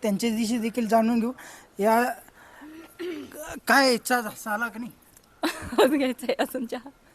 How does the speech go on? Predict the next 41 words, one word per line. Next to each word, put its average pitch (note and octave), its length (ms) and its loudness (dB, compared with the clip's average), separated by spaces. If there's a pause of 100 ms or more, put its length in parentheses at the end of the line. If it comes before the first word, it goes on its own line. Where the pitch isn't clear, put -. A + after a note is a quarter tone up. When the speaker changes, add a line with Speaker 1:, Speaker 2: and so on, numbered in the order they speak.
Speaker 1:
घ्यायचा F#3 320 0
आहे. F3 100 4 (200)
आम्हाला D#4 340 6
चहा D#4 200 8
पाजला C4 320 4
असता, B3 180 -2
आम्ही D4 180 -6
पिलो A#3+ 280 -14
असतो. - 240 -20 (440)
Speaker 2:
तुम्हाला G#4+ 220 2
ठेवलाय G#4+ 300 4
ना D4+ 100 2
चहा? G#3 160 -2 (600)
Speaker 1:
बरं, A#3 260 4
बरं, F#3+ 200 2
बरं. - 420 -16
मला A3 200 0
सांगा, G#3+ 320 10
उमेदवार A#3 420 8
येत B3 180 6
आहे D#4+ 100 6
का C#4+ 100 -2
तुमच्याकडे? E3 420 -8 (420)
Speaker 2:
हो, E4+ 160 4
येतात C4 320 -2
ना. G3+ 80 -12 (1300)
Speaker 1:
काय A#3+ 160 8
म्हणताय? F3+ 260 2 (1200)
Speaker 2:
काय A#3+ 100 4
आता A#3+ 140 2
सगळेच D4+ 280 2
म्हणतात, G#3 380 -2
"आम्हाला G#3+ 280 2
मत G#3 180 -2
द्या, F#3+ 380 -2 (140)
आम्ही G3+ 200 -6
तुमची G#3 200 -10
कामं G#3 240 -4
करू." G3 300 -6 (320)
<laughs> - 680 -4
Speaker 1:
वार्डात G#3 340 4